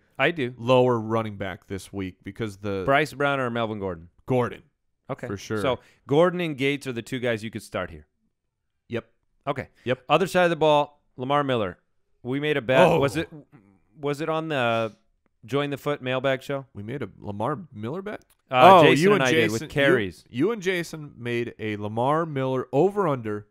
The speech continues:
Speaker 2: fifteen carries water bet.
Speaker 1: Yeah, and I feel okay about that still. I, I think they're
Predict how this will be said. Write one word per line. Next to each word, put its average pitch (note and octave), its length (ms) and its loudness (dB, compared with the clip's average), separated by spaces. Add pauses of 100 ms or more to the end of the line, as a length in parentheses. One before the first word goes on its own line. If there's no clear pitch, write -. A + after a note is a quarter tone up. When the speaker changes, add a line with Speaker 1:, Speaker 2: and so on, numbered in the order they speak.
Speaker 2:
fifteen A#2 420 -10
carries G#2 520 -8
water G2+ 340 -6
bet. D#2+ 300 -16
Speaker 1:
Yeah, F#2 320 -6
and C3+ 100 -2
I G3 60 4
feel A#3+ 220 0
okay D3+ 200 0
about A2+ 280 0
that F2+ 100 -12
still. D#2+ 260 -16 (680)
I, C#3+ 200 2
I C#3+ 100 2
think D#3+ 240 -8
they're B2+ 380 0